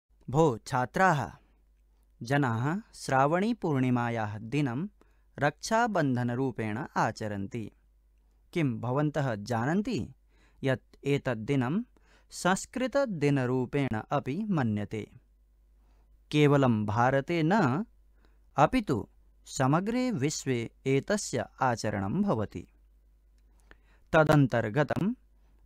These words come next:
एतस्मिन् वर्षे अपि युष्माकं सहयोगेन वयं संस्कृतदिनस्य,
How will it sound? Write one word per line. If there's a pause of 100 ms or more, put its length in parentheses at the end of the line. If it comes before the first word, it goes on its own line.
एतस्मिन्
वर्षे (440)
अपि (440)
युष्माकं
सहयोगेन (480)
वयं
संस्कृतदिनस्य,